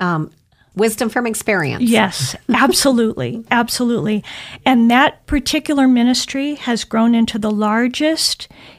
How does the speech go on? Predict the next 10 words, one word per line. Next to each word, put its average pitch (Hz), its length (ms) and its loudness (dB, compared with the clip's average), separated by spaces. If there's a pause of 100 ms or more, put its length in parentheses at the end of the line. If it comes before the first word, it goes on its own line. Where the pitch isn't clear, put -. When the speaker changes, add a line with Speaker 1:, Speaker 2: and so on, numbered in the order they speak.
Speaker 2:
evangelistic 233 1200 -2
outreach 226 560 -6 (480)
to 226 120 -4
children 220 600 -2 (160)
in 226 420 2 (100)
the 214 260 -2
world. 226 760 -6
Speaker 1:
We 220 140 -2
have, 208 220 -6 (120)
um, 170 260 -2